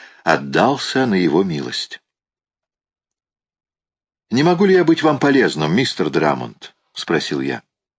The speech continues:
Он подавил зевок, который я опять-таки счёл притворным. «Ну что ж, мистер Дэвид», — сказал он, —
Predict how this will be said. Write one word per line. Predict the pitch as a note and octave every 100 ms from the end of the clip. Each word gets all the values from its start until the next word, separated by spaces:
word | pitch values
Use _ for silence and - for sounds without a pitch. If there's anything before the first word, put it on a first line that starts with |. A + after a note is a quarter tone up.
| _ _ _ _ _ _
Он | - B2+
подавил | F#2 E2+ D#2+ D#2+
зевок, | D2 E2+ G#2+ F3+ - - - _ _ _ _ _
который | - D#2 E2 D#2+ D2
я | D2
опять-таки | - A#2 D3+ - D3 D3
счёл | - - - F#2 G#2+
притворным. | - A2 - C2+ B1+ A#1+ A1+ _ _ _ _ _ _ _ _ _ _ _ _ -
«Ну | G#3
что | - A3+
ж, | -
мистер | D#3+ - - G#2
Дэвид», — | F#2 F#2 E2 -
сказал | - D#2+ D#2+ D2+
он, — | D2+